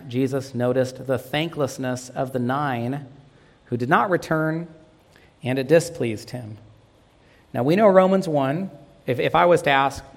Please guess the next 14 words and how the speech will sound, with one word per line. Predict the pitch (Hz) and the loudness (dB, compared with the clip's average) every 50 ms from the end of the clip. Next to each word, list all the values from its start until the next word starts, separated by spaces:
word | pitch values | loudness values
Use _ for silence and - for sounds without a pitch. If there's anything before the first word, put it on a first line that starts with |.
| - | -10
you, | - 127 120 117 117 117 113 - - - - - - - _ _ _ _ | -8 -4 -4 -2 -4 -4 -6 -10 -18 -20 -20 -20 -20 -20 _ _ _ _
"Tell | - - 196 196 220 | -2 4 6 8 8
me | 226 220 202 180 170 165 160 160 170 - - - 143 | 8 6 4 2 2 2 0 -2 -4 -8 -16 -14 -4
the | 131 139 127 | 0 0 0
passage | 123 - - - 175 175 180 196 - - 156 139 | 0 -2 0 2 4 4 4 2 2 -2 0 2
of | 151 135 | 2 0
Scripture | - - - 165 151 143 - 156 147 | 0 -2 2 2 2 2 2 -2 0
that | 135 135 117 | 2 2 4
has | 131 135 131 120 117 | 4 4 4 4 0
the | 127 127 117 | -2 -4 -4
strongest | - - - - - - 160 165 180 196 202 196 175 156 135 135 127 113 - - - - - - - - _ _ | -4 -6 -16 -16 -8 -2 2 4 4 4 4 2 2 2 2 0 0 -2 -10 -12 -16 -20 -20 -20 -20 -20 _ _
condemnation | - - 165 160 160 160 156 147 143 135 131 131 131 127 120 - 120 110 107 120 - - - _ _ - | -6 0 2 4 4 4 2 0 0 0 -2 -2 -4 -4 -6 -8 -10 -10 -10 -12 -14 -18 -20 _ _ -8
of | - 127 117 107 | -2 -2 -2 0
man, | 123 120 110 101 98 104 113 | 0 -4 -4 -4 -8 -10 -14